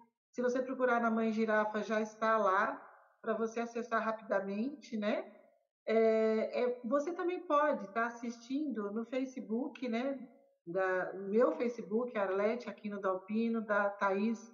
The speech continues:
Rebelo, que, que tá, assim, multiplicado, do Arnaldo, né, pra quem tá assistindo. Então,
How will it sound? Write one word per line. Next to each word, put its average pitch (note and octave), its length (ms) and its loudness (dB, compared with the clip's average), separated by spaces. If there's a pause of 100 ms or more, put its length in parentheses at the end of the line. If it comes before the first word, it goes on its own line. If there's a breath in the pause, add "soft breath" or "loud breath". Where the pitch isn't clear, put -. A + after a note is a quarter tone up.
(160)
Rebelo, G#3+ 600 4
que, - 440 -8 (520)
que G#3+ 80 -4
tá, G#3 180 0
assim, G#3 180 -4
multiplicado, G#3 1000 0 (440)
do A#3 140 2
Arnaldo, A3 720 4
né, A#3 200 0
pra A3+ 160 -4
quem G3+ 200 -10
tá G3+ 100 -6
assistindo. G3+ 600 -4 (520)
Então, D#4+ 480 2